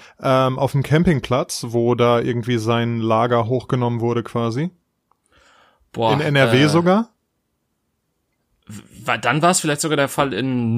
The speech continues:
Speaker 2: Münster, weil da war das mit den mehreren Terabyte und wo die
Speaker 1: Ja.
Speaker 2: irgendwie ein eigenes Funknetzwerk sich sogar eingerichtet haben oder so,
Speaker 1: Ja, ja.
Speaker 2: damit die nicht
Speaker 1: Siehste
Speaker 2: nachverfolgt
Speaker 1: mal,
Speaker 2: werden können.
Speaker 1: siehste mal, was für eine Mühe die Leute sich geben, um ihre kranken,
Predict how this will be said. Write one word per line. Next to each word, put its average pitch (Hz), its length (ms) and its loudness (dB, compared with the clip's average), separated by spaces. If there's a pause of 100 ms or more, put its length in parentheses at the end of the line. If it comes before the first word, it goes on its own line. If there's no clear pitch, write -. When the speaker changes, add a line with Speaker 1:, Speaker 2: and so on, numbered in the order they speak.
Speaker 2:
Münster, 202 480 0
weil 147 140 0
da 143 180 0
war 156 80 0
das 156 180 -4
mit 151 120 -6
den 135 120 -6
mehreren 131 380 -2
Terabyte 131 760 0
und 120 280 -4
wo 123 120 0
die 123 140 2
Speaker 1:
Ja. 135 160 4
Speaker 2:
irgendwie 127 240 -2
ein 120 120 -4
eigenes 123 420 0
Funknetzwerk 117 720 -4
sich 104 140 -12
sogar 98 180 -2
eingerichtet 98 560 -8
haben 98 280 -6
oder 98 240 -6
so, 123 100 -2
Speaker 1:
Ja, 117 180 0 (260)
ja. 117 220 -4
Speaker 2:
damit 107 320 -4
die 113 60 -6
nicht 110 160 -6
Speaker 1:
Siehste 190 260 0
Speaker 2:
nachverfolgt 185 260 4
Speaker 1:
mal, 104 60 -10
Speaker 2:
werden 104 180 -8
können. 196 380 -12
Speaker 1:
siehste 180 320 -2
mal, 214 160 4
was 160 160 2
für - 160 0
eine 151 140 4
Mühe 180 520 4
die 139 140 -2
Leute 131 360 0
sich 127 240 -8
geben, 139 280 0
um 143 200 -6
ihre 143 360 2
kranken, 143 760 -6